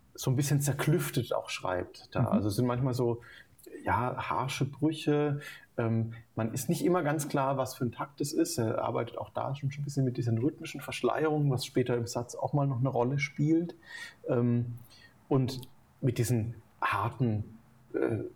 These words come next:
Speaker 1: Orchesterschlägen, die da teilweise kommen, auch das ist so ein bisschen doch der Beethoven, äh, Gestus, den man da so ein bisschen raushören mag auch.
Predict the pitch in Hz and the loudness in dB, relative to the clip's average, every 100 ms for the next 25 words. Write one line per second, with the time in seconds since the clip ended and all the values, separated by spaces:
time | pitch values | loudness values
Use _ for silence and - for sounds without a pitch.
0 | - - - 139 139 117 127 117 123 120 | -6 -4 0 0 0 2 2 4 4 2
1 | 110 117 - 113 113 113 - 117 110 - | 2 0 0 2 2 -2 -2 -2 -2 -4
2 | 127 - - 139 123 143 147 131 123 127 | -4 -2 -2 0 0 0 2 0 0 -4
3 | - 123 113 123 127 - 110 107 104 - | -4 -4 -2 -2 0 0 2 0 -2 -8
4 | - - - _ - 101 101 98 - 117 | -20 -20 -20 _ -2 0 0 -2 -8 0
5 | 117 127 123 143 - 120 110 110 117 113 | 2 2 0 0 2 0 0 0 0 0
6 | 120 110 90 147 - 107 101 95 92 - | 0 0 2 0 -2 -2 -2 -2 -4 -2
7 | 131 - 110 143 165 | -4 -4 -2 -2 -4